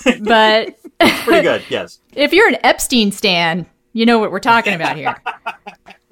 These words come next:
Speaker 1: I also liked the line, "People come and go in my life, and I've always kept a pair of trousers." It's,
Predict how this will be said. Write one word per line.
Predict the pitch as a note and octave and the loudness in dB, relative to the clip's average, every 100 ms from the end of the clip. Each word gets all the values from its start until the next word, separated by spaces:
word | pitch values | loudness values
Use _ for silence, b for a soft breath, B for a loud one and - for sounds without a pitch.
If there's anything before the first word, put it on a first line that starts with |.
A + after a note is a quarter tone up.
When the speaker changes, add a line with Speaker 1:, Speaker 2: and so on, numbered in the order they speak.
| G3 _ F#3+ _ _ - | -20 _ -20 _ _ -2
Speaker 1:
I | A3+ A3+ | 2 4
also | A#3+ B3+ C4 A#3+ | 4 2 2 4
liked | A#3+ A#3 | 2 0
the | A#3+ | -2
line, | A3 G#3 G3+ G3 G3 F#3 _ | 0 0 0 -2 -4 -8 _
"People | - A3 G#3 | -8 -6 -6
come | G#3 G3 | -6 -6
and | G3 | -4
go | F#3+ F#3 | -4 -4
in | F#3+ | -4
my | F#3 | -6
life, | F#3 F#3+ G#3 - | -4 -6 -8 -8
and | F3 | -8
I've | E3+ | -4
always | E3 E3+ | -6 -6
kept | - F3 | -10 -10
a | |
pair | E3+ F#3+ D#3+ | -8 -8 -8
of | |
trousers." | - D3+ E3 A#3 C4 - - b b b b b - G#3+ _ _ | -8 -10 -10 -10 -12 -12 -18 b b b b b -20 -20 _ _
It's, | - - B3 - - | -14 -8 -8 -10 -20